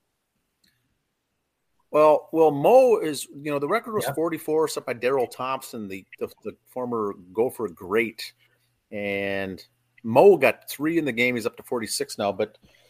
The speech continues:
Speaker 1: once again, thirty-six rushes, a hundred and fifty-nine yards, and, and that is the definition of a workhorse. And, and I've always been a fan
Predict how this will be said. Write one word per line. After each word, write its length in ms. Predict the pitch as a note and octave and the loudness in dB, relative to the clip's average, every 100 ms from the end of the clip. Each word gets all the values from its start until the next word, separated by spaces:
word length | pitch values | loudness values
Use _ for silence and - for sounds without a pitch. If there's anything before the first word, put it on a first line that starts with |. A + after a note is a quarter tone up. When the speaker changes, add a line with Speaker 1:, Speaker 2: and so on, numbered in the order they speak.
| - | -4
Speaker 1:
once 180 | G3 G3 | -2 0
again, 240 | G#3 F3 | 0 0
thirty-six 720 | - E3 G#3 A3 - G3+ G3+ - | 2 4 4 2 0 0 0 0
rushes, 380 | D3 - D#3 | 0 0 -4
a 40 | C#3+ | -4
hundred 340 | E3+ G#3 G3+ | -2 -2 -2
and 100 | C#3+ | -4
fifty-nine 760 | - G3 - F#3 D#3+ D#3+ D#3+ C#3 | -6 -8 -6 -8 -4 -2 -2 0
yards, 600 | C#3+ C3 A2 G2 - - - | 0 2 0 -2 -10 -12 -6
and, 320 | A#2+ A2 G#2 _ _ | -4 -4 -6 _ _
and 240 | B2 A#2 A2 | -4 -2 2
that 260 | D3+ F3+ | 2 2
is 340 | D#3 D#3 D3+ B2+ | 2 4 2 0
the 100 | A#2 | -4
definition 560 | D3 C#3+ D3 C3+ - | -2 -2 -2 -4 -4
of 100 | A#2 | -4
a 60 | G2 | -2
workhorse. 800 | F#2+ B2 E3+ - F#2+ D#2 - - | 0 2 0 0 -2 -2 -8 -12
And, 120 | G#2+ | -14
and 120 | A2+ A#2+ | -10 0
I've 80 | |
always 240 | D3 D#3 A#2+ | 4 4 4
been 160 | C3+ | 0
a 60 | A#2 | -2
fan 640 | - - C3+ C3+ B2 A2 | -4 0 2 4 2 -2